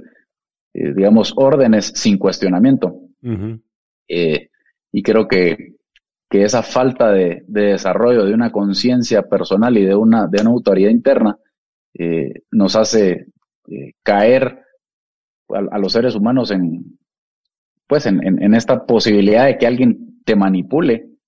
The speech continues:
Speaker 1: y que, y que vivas una vida que no es tuya, ¿verdad?
Speaker 2: Ujú.
Speaker 1: Eh, que, que incluso te, te lleve a, a la frustración y te lleve a,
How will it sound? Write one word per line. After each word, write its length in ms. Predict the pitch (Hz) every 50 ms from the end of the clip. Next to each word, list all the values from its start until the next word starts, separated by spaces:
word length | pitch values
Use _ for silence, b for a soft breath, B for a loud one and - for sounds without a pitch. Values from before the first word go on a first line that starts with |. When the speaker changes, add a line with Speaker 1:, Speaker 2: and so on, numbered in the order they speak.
| _ _ _ _
Speaker 1:
y 220 | _ - 107 98 -
que, 280 | - 104 104 101 98
y 140 | 95 92 120
que 100 | 120 127
vivas 340 | 120 117 117 120 139 151 156
una 220 | 175 170 156 143
vida 300 | 147 190 202 196 170 156
que 120 | - 123 110
no 240 | 113 117 127 135 143
es 180 | 139 139 -
tuya, 340 | - - - - 101 85 - - _ _ _ _ -
¿verdad? 300 | - 90 98 104 113 117 - _ _
Speaker 2:
Ujú. 380 | 143 127 113 87 113 123 127 123 _
Speaker 1:
Eh, 480 | - 95 92 90 85 78 65 - - - _ _ _ _
que, 120 | - - - _ _ _ _ _ _ _ _ _
que 80 | - 110
incluso 480 | 107 101 - 120 127 131 120 131 123 -
te, 440 | - 101 95 92 90 87 82 - - - _ _ _ _ _ _ _ _ _ _ _ _ _ _ _ _ _ _
te 160 | - 104 107
lleve 300 | 110 123 131 135 131 123
a, 80 | 110 104
a 240 | 101 98 - 107 107
la 120 | 101 95
frustración 800 | - - 104 98 - - 101 95 90 - 139 147 151 147 147 123
y 80 | 104 95
te 100 | - 92 90
lleve 460 | 92 101 107 113 110 101 95 92 90 -
a, 300 | - 78 71 71 67